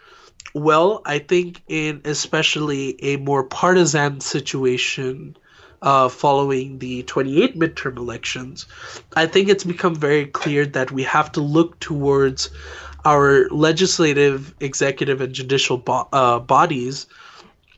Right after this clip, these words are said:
as people of faith and moral conscience to step away from their party loyalty and to really focus on the accountability that goes with the job,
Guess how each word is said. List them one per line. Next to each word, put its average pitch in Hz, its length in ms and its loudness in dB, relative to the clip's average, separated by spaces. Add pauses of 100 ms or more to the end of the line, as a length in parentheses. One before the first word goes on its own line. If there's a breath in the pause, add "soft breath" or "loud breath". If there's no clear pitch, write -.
(260)
as 190 240 2
people 214 340 0
of 185 100 2
faith 156 300 -2
and 151 140 -6
moral 139 280 -4
conscience 131 760 -8 (400 loud breath)
to 185 160 4
step - 420 0
away 147 460 2
from 139 240 -6
their 139 160 -6
party 135 400 -2
loyalty 131 840 -4
and 143 220 -6
to - 120 -4
really 143 360 6
focus 139 520 0
on 135 360 -6
the 139 280 -2 (400 loud breath)
accountability 156 840 4
that 151 200 0
goes 131 280 2
with 190 100 0
the 254 100 2
job, 139 440 -2